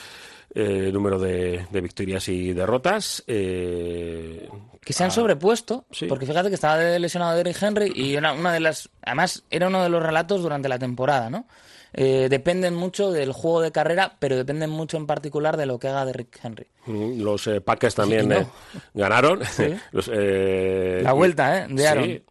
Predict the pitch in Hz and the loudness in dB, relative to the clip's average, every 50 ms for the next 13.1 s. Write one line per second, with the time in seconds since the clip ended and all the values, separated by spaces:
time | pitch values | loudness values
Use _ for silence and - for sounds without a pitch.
0 | _ - 104 90 90 87 98 135 120 92 101 120 110 - - - 104 117 120 117 | _ -10 -8 -6 -4 -2 -2 -2 -2 0 0 2 0 0 0 2 2 4 4 4
1 | 113 113 107 104 98 92 90 90 85 82 82 82 82 82 - - 92 98 104 101 | 4 2 2 2 2 0 0 0 -2 -2 -4 -6 -8 -8 -6 -4 -2 0 0 0
2 | 95 92 90 87 85 80 - - - - - - - 90 87 98 - - 92 87 | 0 0 0 -2 -4 -6 -8 -12 -20 -20 -14 -6 -2 0 0 0 0 0 0 2
3 | 107 151 165 - - - - 87 87 85 80 92 127 175 226 226 123 127 143 147 | 2 2 2 0 -4 -10 -8 -8 -6 -4 -2 0 0 0 0 0 -2 0 0 2
4 | 151 151 156 147 - - 170 190 196 170 - - 175 190 - - - - - - | 2 2 2 2 2 2 4 4 4 4 2 -2 -6 -8 -10 -10 -12 -14 -14 -14
5 | - - - - 117 147 - - - - - - - - - 135 - - - - | -14 -10 -6 -6 -6 -6 -6 -8 -6 -8 -8 -8 -6 -4 -4 -4 -4 -6 -12 -14
6 | - - - - - 151 151 160 143 - - - 190 214 202 190 185 190 196 196 | -14 -16 -10 -2 2 4 6 6 4 4 4 4 4 6 6 6 6 6 4 2
7 | - - 156 135 135 135 143 160 175 185 185 180 175 175 175 175 170 170 170 165 | 2 0 2 4 4 4 4 6 6 6 6 4 4 4 4 4 4 4 4 2
8 | 160 170 165 151 135 160 160 156 151 156 160 147 147 143 131 127 - 175 190 160 | 0 0 0 0 0 0 2 2 2 2 2 2 2 2 2 2 2 2 2 4
9 | 160 196 254 - - - - 143 139 165 - _ - 113 107 104 98 - - - | 2 0 -2 -6 -16 -18 -14 -14 -14 -14 -10 _ 0 2 2 2 2 -2 -2 -2
10 | 110 104 104 101 101 98 98 98 98 98 98 98 95 95 95 92 95 95 92 95 | 0 0 2 0 0 0 -2 -2 -2 -2 -2 -2 -2 -4 -4 -6 -6 -6 -8 -8
11 | 95 92 92 92 92 90 90 90 - 85 98 147 175 143 107 92 - 95 90 90 | -8 -10 -10 -10 -12 -12 -12 -10 -8 -4 -4 -4 -4 -4 -6 -6 -6 -6 -6 -6
12 | 90 87 87 - - - - - - 113 110 - - 117 - - 101 107 104 82 | -8 -10 -12 -14 -14 -12 -12 -8 -6 -6 -6 -6 -8 -10 -10 -6 -2 -2 -2 -2
13 | - | -4